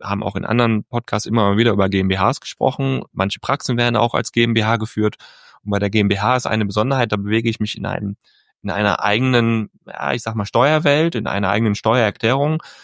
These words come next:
Und ich kann Gewinne oder Verluste einer G M B H zum Beispiel jetzt nicht mit Vermietungseinkünfte in meiner privaten Einkommensteuererklärung verrechnen. Ja. Aber bei fünfundneunzig Prozent unserer Kunden und Mandanten, Christian, haben wir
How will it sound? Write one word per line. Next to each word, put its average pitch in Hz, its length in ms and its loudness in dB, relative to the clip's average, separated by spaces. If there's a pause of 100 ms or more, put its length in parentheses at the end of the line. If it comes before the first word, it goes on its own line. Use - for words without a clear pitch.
(160)
Und 107 120 -4
ich - 80 -10
kann 117 240 0
Gewinne 113 260 4
oder 113 140 4
Verluste 131 340 -2
einer 110 180 2
G 107 100 -2
M 101 100 -2
B 101 80 -2
H 113 380 2
zum - 160 -10
Beispiel 107 480 0 (760)
jetzt - 180 -2
nicht 117 240 2
mit 110 200 2
Vermietungseinkünfte 104 920 0
in 104 40 2
meiner 98 160 2
privaten 95 380 -2
Einkommensteuererklärung 98 800 -4
verrechnen. 92 520 -14 (160)
Ja. 120 140 -2 (400)
Aber 117 320 2 (340)
bei 104 480 2 (320)
fünfundneunzig 127 680 2
Prozent 110 380 -2
unserer 104 220 -2
Kunden 117 260 0
und 107 100 2
Mandanten, 104 420 0
Christian, 104 380 -2 (520)
haben 113 180 2
wir 104 240 2